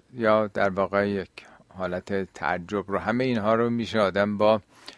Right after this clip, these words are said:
صورت خودش نشون بده، رفتار خودش، با بدن خودش آدم می‌تونه با دیگران ارتباط برقرار بکنه.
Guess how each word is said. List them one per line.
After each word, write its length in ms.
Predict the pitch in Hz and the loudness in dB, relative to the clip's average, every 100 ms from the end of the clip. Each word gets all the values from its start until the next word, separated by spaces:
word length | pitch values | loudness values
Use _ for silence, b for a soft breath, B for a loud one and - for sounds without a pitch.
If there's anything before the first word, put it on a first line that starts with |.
| B B | B B
صورت 540 | - - 113 120 113 | -12 -2 4 4 2
خودش 560 | 107 104 104 101 - - | -4 -2 -2 -2 -6 -10
نشون 440 | 90 87 107 95 | -10 -6 -4 -4
بده، 300 | 80 71 73 | -4 -6 -8
رفتار 500 | 82 82 - 113 107 | -4 -6 -2 0 2
خودش، 480 | 82 - 69 71 - | 0 -6 -8 -10 -8
با 140 | 92 92 | -4 -2
بدن 460 | 90 90 104 120 | 0 0 0 -2
خودش 440 | 98 117 110 104 95 | -2 -2 -2 -4 -6
آدم 280 | 87 95 | -4 -4
می‌تونه 500 | 101 98 110 107 110 - B B B B - | -4 -6 -4 -2 -2 -4 B B B B -4
با 120 | 98 | -4
دیگران 540 | 95 92 92 95 101 | -2 -4 -2 0 0
ارتباط 580 | 101 90 - 101 117 - | -2 -6 -8 2 2 2
برقرار 540 | 85 78 73 80 76 73 | -4 -4 -4 -6 -6 -8
بکنه. 480 | - - 71 73 | -10 -10 -10 -10